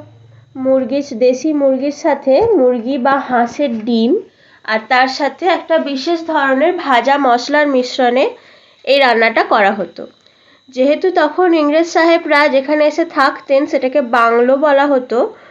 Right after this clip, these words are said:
তো তার থেকে আমাদের এই চিকেন ডাক বাংলোর সৃষ্টি হয়েছে। অথেন্টিক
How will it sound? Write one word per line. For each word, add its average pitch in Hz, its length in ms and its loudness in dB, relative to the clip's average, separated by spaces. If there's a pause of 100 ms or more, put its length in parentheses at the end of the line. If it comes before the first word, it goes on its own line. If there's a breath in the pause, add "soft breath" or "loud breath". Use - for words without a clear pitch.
(300 loud breath)
তো 254 60 0 (160)
তার 294 180 2 (140)
থেকে 294 280 0 (540 loud breath)
আমাদের 226 320 0 (120)
এই 403 80 4 (120)
চিকেন 311 320 -2 (100)
ডাক 233 160 2 (140)
বাংলোর 220 400 2 (1120)
সৃষ্টি 254 400 -6
হয়েছে। - 320 -10 (1400)
অথেন্টিক 294 540 -2